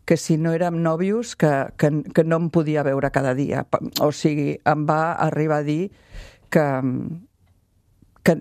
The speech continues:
que se m'acabava la feina si no m'enrotllava amb ell, no? I jo li deia, «Però si és que jo no estic enamorada de tu». «Això no importa, ja vindrà l'amor», no?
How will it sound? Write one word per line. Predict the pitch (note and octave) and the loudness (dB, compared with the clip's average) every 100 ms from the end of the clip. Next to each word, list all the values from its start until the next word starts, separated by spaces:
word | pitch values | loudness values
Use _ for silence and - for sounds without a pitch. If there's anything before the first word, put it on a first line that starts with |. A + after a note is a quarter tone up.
| D3+ | 0
que | D3+ | 0
se | D3 D#3 | 2 2
m'acabava | D3+ C#3 C#3 C#3 D#3 | 2 2 2 2 0
la | D3 | -2
feina | - C#3+ C#3 D3+ D#3+ | 0 0 2 0 -2
si | - C#3+ | 0 0
no | C3+ C3 | 2 0
m'enrotllava | C3 C3 C3 C3 C3 | -2 0 0 0 0
amb | C3 - | -2 -2
ell, | C#2+ - | -2 0
no? | C#3 - - _ - - - _ | -2 -4 -14 _ -20 -20 -20 _
I | D3+ | 2
jo | C#3+ | 2
li | D3 | 0
deia, | C#3+ C#3+ | 0 -2
«Però | C#3+ | -4
si | C#3+ D3+ | -4 -2
és | |
que | - D3+ | 0 0
jo | D3+ | 0
no | E3+ | -2
estic | - E3+ | 0 2
enamorada | D#3+ D3+ D3 C#3+ C#3 | 2 2 0 0 -2
de | C#3+ | 0
tu». | D#3 | 0
«Això | D3+ - C4 | 0 -2 0
no | D#4+ | 0
importa, | B3 - C#4+ D#4 D#4 - A#3+ | -2 0 0 0 -4 0 0
ja | A#3+ C4 | 0 -2
vindrà | C4+ A#3+ B3 C#4 | -2 -2 -2 -2
l'amor», | A3 F#3 C#3+ D3 | 0 0 0 0
no? | D3+ G3 | 0 0